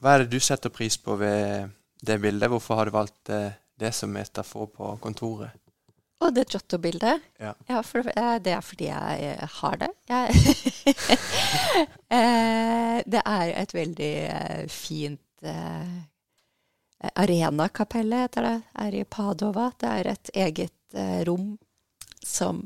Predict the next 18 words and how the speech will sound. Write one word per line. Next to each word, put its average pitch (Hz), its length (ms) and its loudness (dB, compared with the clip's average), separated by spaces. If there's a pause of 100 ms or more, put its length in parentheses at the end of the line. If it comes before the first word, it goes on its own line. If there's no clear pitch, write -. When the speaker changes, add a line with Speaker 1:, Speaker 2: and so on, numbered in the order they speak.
Speaker 2:
ja, 190 120 2
det - 100 0
er 180 60 0
jo - 80 4
større 175 240 4
enn 180 100 0
det 185 140 0
rommet 185 220 -4
vi 185 100 -12
sitter - 340 -4
i 175 80 4
nå, 233 220 8
men 285 120 4
det 226 60 0
er 208 80 -6
ikke 262 320 2
sånn 208 340 -2
enormt 170 920 -4